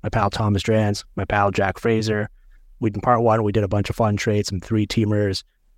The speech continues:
Tom doing a bunch of laundering through the Minnesota Wild. We had the Chris Tanev trade break as we were recording, and we did some analysis on it. So it was a fun and eventful one, and somehow through fifty-two minutes of part one, we didn't mention Jake Guentzel once. So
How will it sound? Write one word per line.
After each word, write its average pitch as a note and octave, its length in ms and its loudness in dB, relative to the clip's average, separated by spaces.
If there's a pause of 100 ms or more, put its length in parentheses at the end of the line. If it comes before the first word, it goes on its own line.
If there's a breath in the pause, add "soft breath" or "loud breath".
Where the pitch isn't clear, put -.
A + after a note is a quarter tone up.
(140)
Tom A2 300 2
doing G#2+ 160 2
a - 20 0
bunch G#2 220 0
of G#2+ 80 0
laundering G#2+ 360 2
through G#2+ 140 -2
the G#2+ 60 0
Minnesota G#2 360 0
Wild. G#2 360 0
We G2 100 -2
had G2+ 300 0 (180)
the - 80 -6
Chris - 260 0
Tanev A2 520 -2 (280)
trade G#2+ 440 0 (120)
break G#2+ 360 0
as G#2+ 260 0
we G#2 100 2
were G2 80 0
recording, A2 760 0
and G#2 120 -2
we F#2 60 0
did F#2 140 -2
some G2 100 -2
analysis G#2+ 560 0
on G#2 180 2
it. G#2+ 200 -4
So F#2 340 -2 (300)
it A#2 80 0
was A2 100 2
a A2 60 -4
fun B2 240 2
and A#2+ 80 2
eventful A2 340 0
one, A#2 180 2
and G#2+ 120 -4
somehow A#2+ 400 0
through A#2+ 180 -2
fifty-two A2 460 -2
minutes G#2 260 0
of - 80 -6
part A2 160 2
one, B2 300 0 (340)
we A2+ 100 0
didn't A2+ 140 2
mention A2 260 2
Jake G2+ 220 2
Guentzel G2 300 0
once. F2 260 -2
So - 320 -2